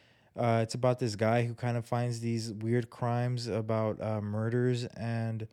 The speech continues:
just really violent, heinous types of crimes, you know? And he, he talks about 'em on his podcast. And he even said himself, like, just listening to this can cause some sort of P T S D. Like, if you don't know how,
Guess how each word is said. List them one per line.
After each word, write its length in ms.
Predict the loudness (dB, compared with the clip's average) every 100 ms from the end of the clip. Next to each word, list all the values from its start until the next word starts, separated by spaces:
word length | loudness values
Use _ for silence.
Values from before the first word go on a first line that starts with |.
| _ _ _ _ _ _ _ 0
just 180 | 0 4
really 460 | 6 6 4 0 -4
violent, 680 | -10 -2 2 4 2 0
heinous 380 | -2 0 0 0
types 360 | 0 -2 0 -2
of 340 | -2 -2 -12
crimes, 460 | -6 -2 0 -2 -2
you 80 | -2
know? 180 | 0
And 140 | -2 -2
he, 80 | -6
he 220 | -6 -2
talks 280 | 0 0 0
about 160 | 0
'em 100 | 0
on 100 | -2
his 100 | -4
podcast. 600 | -2 -2 0 -6 -8 -10 _ -20 -20 _ _ _ _
And 340 | 0 2 2
he 220 | -2 -2 0
even 260 | 0 0
said 180 | 4 4
himself, 480 | 4 2 4 4 2
like, 140 | 2
just 200 | 2 2
listening 300 | 0 0 -2
to 120 | -2 -4
this 180 | -4
can 140 | -4 -4
cause 260 | 0 0
some 140 | -2 -4
sort 220 | 0 0
of 200 | 0 -2
P 180 | -6 -4
T 200 | 0 0
S 160 | 0
D. 240 | -2 0 0
Like, 180 | 0 -4
if 140 | -2
you 100 | 0
don't 140 | 0
know 200 | 0 0
how, 220 | 0 0